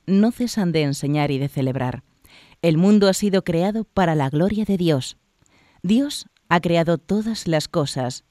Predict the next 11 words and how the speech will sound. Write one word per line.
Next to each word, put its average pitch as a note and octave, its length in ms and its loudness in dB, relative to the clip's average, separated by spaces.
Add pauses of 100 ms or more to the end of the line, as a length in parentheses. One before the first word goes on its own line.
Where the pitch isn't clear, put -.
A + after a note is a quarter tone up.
explica E3 460 -4
San C#3+ 220 -4
Buenaventura. C3 640 -4 (640)
"Non F3 280 2
propter F#3+ 520 0
gloriam G3 500 0
augendam, D3+ 720 -2 (320)
sed - 240 -6 (120)
propter G#3 520 -4
gloriam A#3 440 0
manifestandam, E3 920 -2